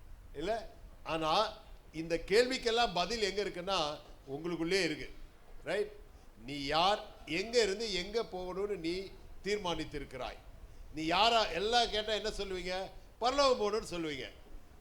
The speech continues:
"பரலோகத்துக்கு போகணுங்கன்னா என்ன செய்யணும்?" அப்படின்னு சொன்னா உங்களுக்கே தெரியும், இல்ல? கேள்வி கேட்கறதுனோடு கே-, நிறைய கேள்வி கேட்குறீங்க, ஆனா பதில் எல்லாத்துக்குமே உங்களுக்கு தெரியும். ஒரே ஒரு சிம்பிள் வே என்னன்னா, பத்து நிமிஷம்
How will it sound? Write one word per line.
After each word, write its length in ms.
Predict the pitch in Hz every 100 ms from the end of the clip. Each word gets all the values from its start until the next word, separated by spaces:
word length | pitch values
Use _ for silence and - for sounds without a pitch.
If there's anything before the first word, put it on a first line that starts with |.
| -
"பரலோகத்துக்கு 480 | 214 277 262 247 214
போகணுங்கன்னா 400 | 233 226 226 226
என்ன 200 | 208 233
செய்யணும்?" 560 | - 214 214 214 214 175 - - -
அப்படின்னு 300 | 147 165 226
சொன்னா 260 | 170 202 226
உங்களுக்கே 460 | 180 185 196 208
தெரியும், 340 | 208 156 139 104 - - - - -
இல்ல? 340 | 151 233 226 - - - -
கேள்வி 380 | - 151 214 240
கேட்கறதுனோடு 720 | 220 208 208 208 214 254 269 240
கே-, 100 | 196
நிறைய 320 | 196 226 220
கேள்வி 220 | 208 202
கேட்குறீங்க, 540 | 180 175 160 135 143 180 - - -
ஆனா 220 | 151 170
பதில் 480 | 160 165 220 208 170
எல்லாத்துக்குமே 500 | 185 208 202 180 208
உங்களுக்கு 340 | 202 165 151 147
தெரியும். 320 | 143 131 104 - - - -
ஒரே 280 | 127 175 247
ஒரு 220 | 233 202
சிம்பிள் 540 | - 190 202 214 208 190 - - - - - 127
வே 380 | 156 196 170
என்னன்னா, 520 | 156 165 160 143 151 156 - - - - -
பத்து 420 | 165 - - 240
நிமிஷம் 480 | 190 185 165 190